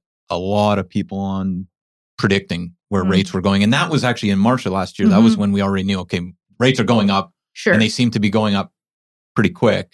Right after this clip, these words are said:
Speaker 2: Mm-hmm.
Speaker 1: But even the end point, it wasn't, it, like, they were, "Oh, yeah, it's gonna be two and a half,
Speaker 2: Yeah.
Speaker 1: maybe three." R-,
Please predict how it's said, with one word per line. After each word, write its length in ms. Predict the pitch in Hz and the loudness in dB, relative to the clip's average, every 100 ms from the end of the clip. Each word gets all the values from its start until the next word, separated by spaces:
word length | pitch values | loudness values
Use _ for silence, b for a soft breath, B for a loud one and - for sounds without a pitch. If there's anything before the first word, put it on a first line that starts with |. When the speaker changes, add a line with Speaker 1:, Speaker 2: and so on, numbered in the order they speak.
| 202 | 0
Speaker 2:
Mm-hmm. 280 | 190 208 185 - - | 2 2 -2 -6 -2
Speaker 1:
But 100 | 107 | 0
even 220 | 139 147 | 2 2
the 60 | 117 | 0
end 320 | 104 120 139 | 0 -2 -2
point, 440 | - 104 92 90 - _ _ _ _ _ | -4 -4 -4 -6 -14 _ _ _ _ _
it 100 | 107 | -4
wasn't, 500 | 101 117 110 92 87 - _ - | 0 0 0 -4 -8 -18 _ -12
it, 160 | 113 | -6
like, 200 | 104 92 | -2 -2
they 140 | 110 107 | 0 0
were, 160 | 104 | 0
"Oh, 200 | 87 160 | 0 0
yeah, 140 | 151 127 | 0 0
it's 100 | 120 | -2
gonna 140 | 120 | -4
be 120 | 110 104 | -2 -4
two 180 | - | -4
and 100 | 117 | -4
a 20 | 98 | -2
half, 280 | 104 98 101 | -2 0 0
Speaker 2:
Yeah. 220 | 98 175 - _ - | 0 -2 -6 _ -2
Speaker 1:
maybe 300 | 110 107 107 | 0 2 0
three." 520 | 98 101 98 98 98 b b _ - | -2 0 0 0 -2 b b _ -10
R-, 140 | - | -8